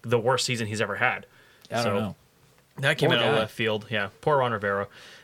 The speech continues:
Speaker 1: Um, but, you know, while speaking in that division, uh, the Saints already clinched theirs.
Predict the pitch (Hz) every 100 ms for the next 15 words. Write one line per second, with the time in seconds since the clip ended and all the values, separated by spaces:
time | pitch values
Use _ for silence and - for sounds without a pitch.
0 | - - 127 113 101 - _ 123 127 -
1 | 135 107 113 117 - 160 139 123 123 110
2 | 107 170 127 120 - - - - 113 110
3 | 107 - 180 156 - - - 131 165 143
4 | - 165 170 - 107 127 127 107